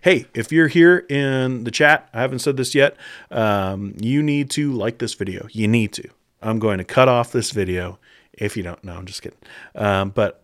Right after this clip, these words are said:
it, it means a lot, and it really does help in having other people see it.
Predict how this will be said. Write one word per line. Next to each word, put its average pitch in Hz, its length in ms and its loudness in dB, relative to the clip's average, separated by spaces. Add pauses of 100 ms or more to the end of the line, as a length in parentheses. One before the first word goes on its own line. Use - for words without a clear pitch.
(120)
it, - 300 -10
it 165 120 0
means 160 240 4
a 139 60 -2
lot, 135 500 6
and 113 420 0
it 107 240 -2
really 123 300 2
does 110 260 2
help 104 260 2
in 101 120 -6
having 101 340 -4
other 95 160 -4
people 107 240 -6
see 131 240 4
it. 127 180 4